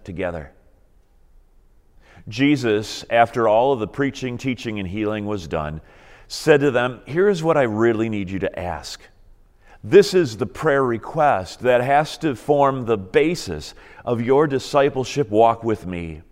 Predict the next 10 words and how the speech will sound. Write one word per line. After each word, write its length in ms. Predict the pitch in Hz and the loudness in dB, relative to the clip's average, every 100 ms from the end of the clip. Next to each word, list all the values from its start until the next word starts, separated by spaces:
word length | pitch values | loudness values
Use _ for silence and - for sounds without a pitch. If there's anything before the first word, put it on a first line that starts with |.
| _ _ _ _ _ - - - - - - - | _ _ _ _ _ -20 -20 -20 -20 -20 -20 -10
Ask 520 | 117 120 90 - - | -6 -6 -8 -12 -6
the 100 | 101 | -4
Lord 240 | 95 101 104 | 0 2 2
of 80 | |
the 80 | 90 | -2
harvest 920 | - 123 117 82 69 62 - - - - _ _ - _ _ _ - | -4 0 0 0 -8 -12 -16 -20 -20 -20 _ _ -20 _ _ _ -10
to 120 | 101 | -8
send 380 | - 143 123 117 | -2 -2 2 2
out 260 | 110 82 | 2 0
laborers 760 | 107 123 135 98 78 78 80 | 0 2 2 0 -2 -2 -4